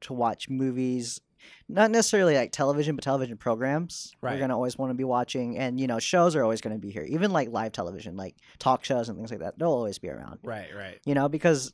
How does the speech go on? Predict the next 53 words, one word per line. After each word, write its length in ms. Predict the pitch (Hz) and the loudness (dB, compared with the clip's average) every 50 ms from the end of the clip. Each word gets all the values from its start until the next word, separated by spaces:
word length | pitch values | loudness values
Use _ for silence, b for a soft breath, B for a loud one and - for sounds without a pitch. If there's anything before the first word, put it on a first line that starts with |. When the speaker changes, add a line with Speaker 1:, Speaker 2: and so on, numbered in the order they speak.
| _ - | _ -4
Speaker 1:
you 100 | 175 202 | 0 2
know, 140 | 202 143 131 | 4 4 4
even 360 | 139 139 151 151 147 135 127 | 4 2 2 2 2 0 2
news 380 | 135 131 135 135 139 143 135 131 | 2 4 4 4 4 4 2 0
and 100 | 127 107 | -4 -4
things 160 | 131 139 127 | -4 -4 -2
like 120 | 131 117 | -4 -2
that, 160 | - 123 123 | 0 -2 -2
sports, 560 | - - - - 120 120 123 123 - - - - | -2 -4 -2 0 2 2 2 2 -2 -4 -10 -6
and 240 | - 143 147 147 | -4 -2 -2 0
those 260 | 147 160 180 185 165 180 | 2 4 4 4 4 4
are 100 | 160 139 | 4 6
all, 140 | 139 127 117 | 6 4 2
always 360 | - 113 135 135 131 131 - | 2 2 0 2 0 0 -2
need 140 | 123 113 - | -4 -6 -4
graphics, 520 | - 87 82 - - 95 - - - - - | -6 -6 -6 -6 -10 -12 -12 -10 -10 -8 -6
and 320 | 110 117 117 113 110 110 | -6 -4 -4 -4 -4 -4
they're 120 | 120 123 117 | -4 -2 0
always 220 | 120 123 123 120 | 0 0 0 0
gonna 160 | - 131 120 | -2 -2 -2
wanna, 340 | 117 117 113 113 113 110 110 B B B B B B B B B B B B | 0 0 -2 -2 -4 -4 -6 B B B B B B B B B B B B
you 80 | - 208 | 8 10
know, 120 | 214 196 | 10 12
they're, 120 | 165 175 - _ - | 12 10 6 _ 0
if 120 | 180 - | 2 4
anything, 300 | 175 190 226 262 247 220 | 4 6 6 6 6 4
we're 100 | 175 160 | 4 4
gonna 160 | 147 156 147 | 6 6 8
have 160 | 131 117 113 | 6 6 6
more 240 | 117 117 120 120 120 110 | 4 0 2 2 2 2
work 180 | 101 87 - _ | 0 -2 -4 _
because 440 | - 120 - - 131 113 113 107 104 - | -8 -6 -2 -2 -2 -2 -2 -6 -10 -8
of 160 | - 120 120 117 | -8 -6 -6 -4
more 260 | 131 135 139 143 135 | 0 2 4 4 4
people 300 | - 143 131 - - 127 | 4 0 -6 -4 -4 -4
being 220 | 120 127 117 117 | -2 -2 -2 -2
able 160 | 113 110 110 107 | -4 -4 -4 -4
to 60 | 110 | -2
have 180 | 110 113 107 107 | -2 -2 -2 -2
their 120 | 113 - | -4 -4
own 280 | 87 120 131 127 123 120 | -2 -2 -2 -2 -4 -4
news 200 | 117 117 113 107 | -4 -4 -6 -6
shows. 340 | - - 85 73 65 - | -6 -6 -6 -6 -8 -8
So, 380 | - - - 131 120 113 113 - _ B B B B B B B | -6 -2 0 2 2 0 -2 -4 _ B B B B B B B
you 80 | 151 147 | 2 4
know, 80 | 135 | 4
C 220 | 123 - - 160 151 | 4 2 4 4 6
N 80 | 139 | 6
N 160 | 131 131 135 | 6 4 4
wants 160 | 131 131 127 - | 2 0 0 0
to 60 | - | -4
expand 520 | 131 - - - - 123 123 123 233 247 - | -4 -4 -6 -4 -2 0 2 2 2 0 -2
to 460 | - 131 123 120 120 117 117 113 | -2 -2 0 0 0 -2 -2 -4